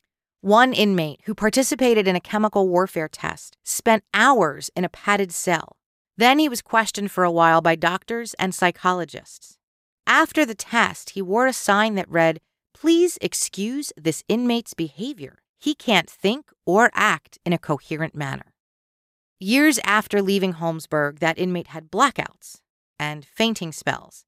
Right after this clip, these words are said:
He displayed unexplained erratic behavior. He has no idea what was administered to him while he was in that padded cell.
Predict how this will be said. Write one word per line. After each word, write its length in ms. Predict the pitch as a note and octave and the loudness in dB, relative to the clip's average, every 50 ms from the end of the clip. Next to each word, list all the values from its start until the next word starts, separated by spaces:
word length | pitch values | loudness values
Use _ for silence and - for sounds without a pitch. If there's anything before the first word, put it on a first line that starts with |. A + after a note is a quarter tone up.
| _ _ _ | _ _ _
He 120 | - - G3+ | -8 -6 -2
displayed 600 | F3 G#3 - - - A3 A3+ A3 G#3+ A3 G3+ G3+ - _ _ - | -2 -2 -2 -2 -2 2 4 4 6 6 4 2 -2 _ _ 0
unexplained 760 | - G#3 C4 D4 - - - - F#3 F3+ F3 E3+ E3+ E3+ E3+ - - | 2 2 2 2 -2 -4 -6 -4 -2 -2 -2 -2 -4 -8 -8 -4 -4
erratic 500 | E3+ D#3 D3 E3 D#3+ D3+ D3+ D#3+ - _ | -4 -2 0 2 2 2 2 0 -4 _
behavior. 540 | - D#3 D3 - D3 C#3 C#3 C3 C3 A2+ _ _ _ _ _ _ _ _ | -14 -16 -14 -14 -18 -18 -18 -18 -20 _ _ _ _ _ _ _ _ _
He 160 | - A#3+ A#3 | -4 -2 0
has 180 | A#3 A3 F#3+ F#3 | 0 0 0 -2
no 400 | G3 F#3+ F#3 F#3 F#3+ G3+ G#3+ A#3 | -4 -2 0 2 2 4 4 4
idea 440 | A#3+ A#3+ A3 F3+ G#3 G3+ F3+ D#3+ D3+ | 4 2 0 -2 -2 0 0 0 0
what 200 | D#3 E3+ - - | -2 -4 -4 -4
was 120 | E3+ D3+ | -4 -4
administered 600 | E3 E3 D#3+ F3 F#3 F#3 F#3+ F3+ - - E3 D#3 - | -4 -4 -2 -2 -2 -2 -4 -4 -6 -8 -8 -8 -8
to 80 | D3+ | -12
him 300 | C3+ D3+ D3+ D3 D3+ D3+ | -12 -12 -14 -14 -14 -10
while 320 | D3 D3 D3+ E3 F3 F#3+ F#3+ | -4 0 2 2 2 0 -2
he 200 | - - G#3 F#3+ | -6 -12 -16 -12
was 180 | F#3 G3 - | -12 -12 -10
in 260 | - C#3 D3+ D3 D3 | -10 -12 -12 -12 -12
that 200 | C#3+ C3 C3+ - | -12 -14 -16 -18
padded 400 | _ - - D3+ D3 D3 D3+ C#3+ | _ -8 -4 -4 -4 -4 -6 -10
cell. 380 | - - - - C3+ - - | -12 -12 -12 -10 -10 -12 -14